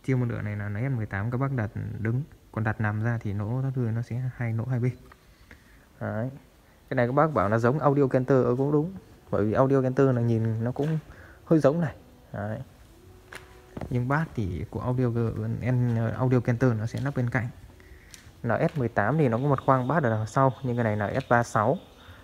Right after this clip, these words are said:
thì, à, nó sẽ như thế này. Cũng là một khoang bát đằng sau, ở bên trong thùng thì nó như thế này. Ừ. Cái thùng này nhá là gỗ ván F mười tám.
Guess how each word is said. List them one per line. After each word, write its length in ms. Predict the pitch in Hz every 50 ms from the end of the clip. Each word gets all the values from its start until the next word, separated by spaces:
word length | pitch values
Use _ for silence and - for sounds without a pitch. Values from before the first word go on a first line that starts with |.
| - - - - - - -
thì, 160 | 120 107 101
à, 200 | 95 92 90 85
nó 560 | 92 95 101 113 120 127 127 127 123 123 120 123 123
sẽ 320 | - - 92 113 123 117 117
như 160 | 131 143 143
thế 120 | 139 147
này. 140 | 135 120 - - - - - - _ - - - - - - - - - - - - - - - - - - - - - - - - - - - -
Cũng 180 | - 131 170 165
là 60 | 143
một 140 | 123 113 107 -
khoang 160 | 123 117 120
bát 80 | 139 139
đằng 140 | 127 113 -
sau, 180 | - 127 117 104 - -
ở 80 | 107 98
bên 180 | 95 104 110 110
trong 200 | - 117 113 107
thùng 240 | - 107 101 98 98
thì 120 | 101 - 87
nó 80 | 98 104
như 300 | 120 123 123 123 120 123
thế 120 | - 131
này. 160 | 123 113 - - - - - - - - - - - - - - - - - - - - - - - - - - - - - - -
Ừ. 160 | 123 117 123 120 - - - - - - - - - - - - - - - - - - - - - - - - - - - - - - - - - - - - - - -
Cái 80 | - -
thùng 160 | - 131 123 120
này 140 | 117 113
nhá 120 | 117 131 143
là 200 | 139 123 107 104
gỗ 180 | 107 113 120 117 160 165 165 - - -
ván 260 | 131 120 104 110 117
F 140 | 139 151 156 -
mười 220 | 131 123 110 107
tám. 340 | 104 101 98 95 101 120 143